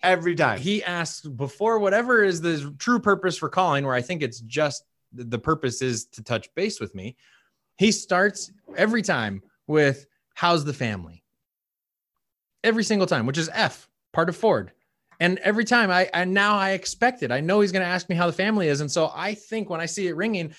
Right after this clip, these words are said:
Speaker 2: I think, "How am I gonna answer the question, 'How is the family?'" Like, what is going on in my family's life so that I can bring something better than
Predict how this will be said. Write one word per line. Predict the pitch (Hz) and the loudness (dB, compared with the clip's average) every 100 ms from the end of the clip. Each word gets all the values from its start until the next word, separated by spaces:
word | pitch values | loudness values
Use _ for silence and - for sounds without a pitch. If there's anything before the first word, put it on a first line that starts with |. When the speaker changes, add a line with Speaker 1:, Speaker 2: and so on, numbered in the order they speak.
| - - | -12 -4
Speaker 2:
I | 185 | -4
think, | 226 196 - _ | -2 -4 -6 _
"How | - 220 240 | 0 2 4
am | |
I | 214 202 | 2 2
gonna | 190 | 0
answer | 180 180 226 220 226 | -2 -2 -2 -2 -2
the | 208 | -2
question, | 214 277 - 175 175 | 0 0 0 -4 -6
'How | 165 175 | -4 -4
is | 190 | -4
the | 214 | -2
family?'" | 262 226 135 | 0 0 0
Like, | 131 | -2
what | 135 170 214 | -2 -2 -2
is | 220 185 | -4 -6
going | 170 147 196 202 | -8 -4 -2 -2
on | 196 196 | -4 -4
in | 180 | -6
my | 165 | -8
family's | 226 254 220 156 | -6 -6 -6 -6
life | 147 156 | -6 -6
so | 156 | -8
that | 156 | -6
I | 170 | -6
can | 175 165 | -6 -6
bring | 147 190 202 185 _ - | -6 -6 -6 -10 _ -8
something | - 196 185 180 147 | -4 -2 -2 -4 -2
better | 180 214 196 | 0 2 0
than | 175 160 | -2 -6